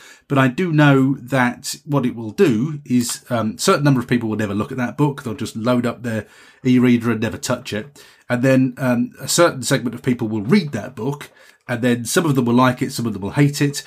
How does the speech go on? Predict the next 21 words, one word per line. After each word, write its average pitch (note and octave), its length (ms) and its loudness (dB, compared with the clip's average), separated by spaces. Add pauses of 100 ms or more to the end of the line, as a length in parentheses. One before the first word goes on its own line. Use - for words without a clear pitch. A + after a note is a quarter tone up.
(180)
The A#2 80 -6
ones C#3+ 220 4
who G2+ 100 -4
like C3 340 2
it - 160 -4
will A#2+ 120 -4
go A2 180 0
on A2 100 2
and G#2+ 80 0
buy G#2+ 160 2
the G#2 120 0
other G#2 140 0
books, G#2+ 220 -4
and G#2 80 -6
that's - 220 -6
where G#2+ 100 -2
I G#2 80 -2
make G#2 240 -6
my G#2+ 140 -6
money G2 320 -6 (240)
from G2+ 440 -2